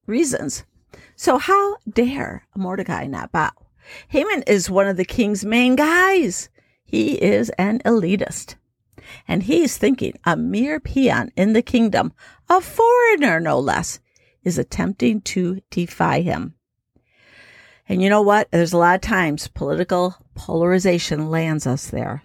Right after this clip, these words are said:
Lines are drawn, sides are chosen, and it is really hard sometimes to see beyond what we believe. Yesterday, my son was lamenting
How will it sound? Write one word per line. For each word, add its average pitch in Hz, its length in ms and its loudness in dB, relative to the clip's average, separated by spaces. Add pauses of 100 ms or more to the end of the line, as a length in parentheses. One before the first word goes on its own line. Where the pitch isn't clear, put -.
(120)
Lines 190 500 2
are 170 120 2
drawn, 143 420 -2
sides 208 480 2
are 190 80 0
chosen, 160 640 -2 (500)
and 151 220 0
it 190 160 2
is 180 240 0 (280)
really 190 280 0
hard 262 260 -2
sometimes - 800 -4
to - 120 -6
see - 180 -2
beyond 214 500 0
what 170 180 -2
we 175 100 0
believe. 170 500 -4 (800)
Yesterday, 214 760 0
my 165 160 -4
son 175 360 -2
was 165 200 -2
lamenting 151 640 -4